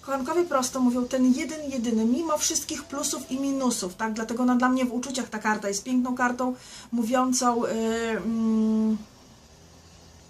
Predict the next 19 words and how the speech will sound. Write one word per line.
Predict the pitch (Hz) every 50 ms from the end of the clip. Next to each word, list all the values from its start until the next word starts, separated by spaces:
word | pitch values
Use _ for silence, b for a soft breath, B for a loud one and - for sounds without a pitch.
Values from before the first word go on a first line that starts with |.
| - - B B B B B B B B B B B B - - - - - - - -
i | 269
pamiętajcie, | 262 285 277 285 277 247 208 196 202 214
nie | 214 240 294 269
dopowiadamy | 320 302 311 302 311 311 294 330 339 339 -
tu | 339 311
żadnych | 302 311 311 254 285 277
historii, | - - 254 240 - - 214 202 196 190 190
tak? | - 226 233 -
W | -
sensie | - 247 240 247 247 247
takim, | 240 247 240 247 254 247
co | 247 247
ta | 240 240 247 247
karta | 254 262 254 254 - 277
ma, | 277 262 247 247 240 226 226 226 220 220 214 -
e, | - 220 226 233
dylematy, | 226 214 247 247 262 262 254 247 240 233 226 - 240
sraty, | 226 - - 269 254 254 247 247 220
pierdaty. | 226 240 233 220 226 285 294 294 285 269